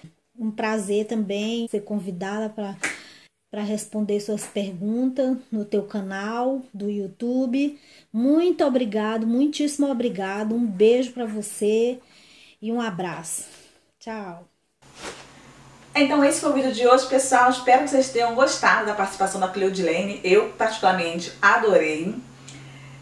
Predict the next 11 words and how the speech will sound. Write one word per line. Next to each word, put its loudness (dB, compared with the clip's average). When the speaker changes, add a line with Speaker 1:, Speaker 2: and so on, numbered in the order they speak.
Speaker 2:
E -4
muito 2
obrigada, 6
Cleudilene, 4
por -2
você 2
ter 2
aceito. 2
Fiquei 4
muito 2
feliz 2